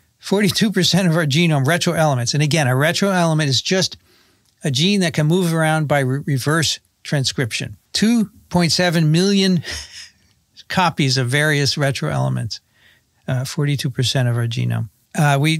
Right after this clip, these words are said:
we divide them into non-L T R and L T R containing,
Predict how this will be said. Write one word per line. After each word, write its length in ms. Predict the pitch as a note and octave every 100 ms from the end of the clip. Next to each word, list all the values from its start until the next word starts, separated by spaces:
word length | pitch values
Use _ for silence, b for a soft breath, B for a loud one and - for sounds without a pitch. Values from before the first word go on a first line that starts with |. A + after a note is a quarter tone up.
| D#3
we 120 | D#3+
divide 340 | D3+ C#3 D3+ E3
them 100 | D#3
into 200 | D3 D3+
non-L 460 | C#3 D3+ D#3 D3+
T 220 | D3 D3+ C3+
R 220 | C3+ C3+
and 180 | B2+ C3
L 220 | C#3+ C#3+
T 220 | - C3+
R 200 | C3 C#3
containing, 720 | - C3+ - C#3+ C3+ C3+ B2+